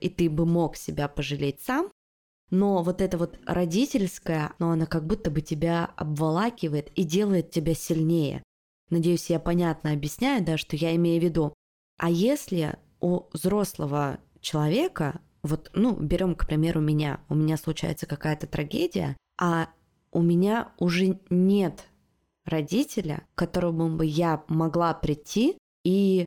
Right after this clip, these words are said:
который бы сконтейнировал мои эмоции. Ну, то есть, насколько это какая-то тяжёлая, да, такая проблема, и может ли в этом случае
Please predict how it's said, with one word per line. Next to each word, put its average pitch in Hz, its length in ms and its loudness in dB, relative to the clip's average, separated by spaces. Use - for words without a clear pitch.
который 202 380 0
бы 170 440 0
сконтейнировал 180 1040 2
мои 160 360 4
эмоции. 151 640 -2
Ну, 165 120 0
то 160 100 -2
есть, 151 220 -2
насколько 196 600 -2
это 160 640 -2
какая-то 160 400 -4
тяжёлая, 170 680 0
да, 180 280 -2
такая 165 280 -8
проблема, 170 600 0
и 180 120 0
может 190 580 2
ли 175 140 2
в 165 80 0
этом 170 260 -2
случае 190 720 -2